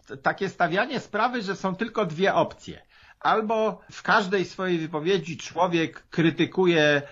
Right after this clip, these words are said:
e, Putina złymi słowami, czyli nie dokonuje żadnej analizy, nie omawia niczego na spokojnie, nie zastanawia się nad niczym, tylko wali krytykę, epitetami jedzie. No albo jak tego nie zrobił,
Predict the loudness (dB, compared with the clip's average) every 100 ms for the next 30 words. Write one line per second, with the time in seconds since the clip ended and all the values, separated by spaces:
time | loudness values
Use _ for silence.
0 | -16 -6 -4 -2 -4 -2 0 2 2 2
1 | 0 -2 -2 -2 2 2 2 -2 -6 -10
2 | _ -8 -4 0 0 0 0 -2 2 0
3 | 2 0 0 0 0 -4 -4 -4 -2 0
4 | 2 0 0 -4 -6 -6 -4 -4 -6 -8
5 | -4 -2 0 -2 -4 -2 -2 0 2 2
6 | 2 0 -2 -4 -6 -6 -2 0 0 2
7 | 2 2 0 0 0 0 -6 -4 -4 -4
8 | -2 0 0 0 -2 -6 -8 -14 -18 _
9 | -20 -20 -14 -2 2 4 2 2 0 -2
10 | -2 -4 -2 -2 -2 -4 -2 0 -2 -6
11 | -8 -10